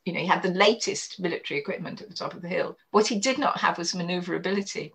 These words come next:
And although he came down the hill to a, um, a smaller force, they were more maneuverable. And they just cut him and his men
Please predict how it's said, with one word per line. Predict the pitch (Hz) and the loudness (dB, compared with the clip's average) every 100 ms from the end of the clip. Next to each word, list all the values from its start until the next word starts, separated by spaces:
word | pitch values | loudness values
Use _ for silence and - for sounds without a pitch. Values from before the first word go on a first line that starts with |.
| _ | _
And | 180 | 2
although | 220 202 233 | 6 8 8
he | 262 285 | 6 2
came | 277 202 196 | 2 2 4
down | 220 220 226 240 | 6 8 8 6
the | 190 | 2
hill | 185 156 143 - - | 2 2 0 -2 -2
to | 180 | 2
a, | 156 - - | 4 2 2
um, | 196 180 - 190 | 0 0 -2 -2
a | |
smaller | - 233 226 190 151 | 0 2 0 0 -4
force, | - 190 156 - - - - - - | -2 0 0 -2 -10 -14 -20 -14 4
they | 208 | 6
were | 220 | 8
more | 214 240 226 | 8 6 6
maneuverable. | 208 226 240 202 170 - - - - _ _ _ - | 6 6 6 4 0 0 -4 -6 -14 _ _ _ 4
And | 220 226 | 6 8
they | 214 | 6
just | 214 247 226 - - - | 8 6 6 -2 -12 -6
cut | - 208 | -2 0
him | - 214 190 | 2 4 4
and | 170 185 | 2 2
his | 208 - | 0 2
men | 185 170 | 4 4